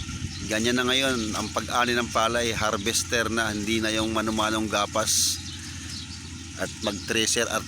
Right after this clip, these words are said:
mag-blower. Ayun, binagsak yung dalawa. Ayan. Ganyan lang. Hmm,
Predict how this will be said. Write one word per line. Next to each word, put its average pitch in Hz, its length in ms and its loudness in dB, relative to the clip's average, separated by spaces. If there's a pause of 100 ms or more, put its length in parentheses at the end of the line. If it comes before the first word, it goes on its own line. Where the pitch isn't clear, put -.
mag-blower. 107 560 2
Ayun, 113 320 0
binagsak 101 560 0
yung 104 160 -2
dalawa. 107 400 2 (560)
Ayan. 104 400 -2 (3250)
Ganyan 95 560 -6
lang. 110 240 0
Hmm, 82 540 -10